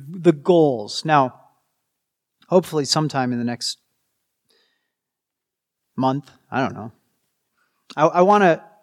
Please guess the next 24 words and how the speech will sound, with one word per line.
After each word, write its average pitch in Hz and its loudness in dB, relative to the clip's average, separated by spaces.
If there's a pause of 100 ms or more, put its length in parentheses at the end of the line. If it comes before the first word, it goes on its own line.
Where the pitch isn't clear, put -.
(280)
I 165 4
wanna 185 4
talk 160 0
to 160 -8
you 139 -4
guys 127 -4 (300)
about 123 -2 (260)
small 208 0
groups 131 -10
and 135 -8
the 123 -8
purposes 160 -2
of 123 -12
small 127 -4
groups - -14 (920)
and, 135 -2
and 127 -4
what 143 0
the 135 -4
goals 143 2
are. 107 -4
'Cause 139 -8
I've 151 -6
spent 202 -2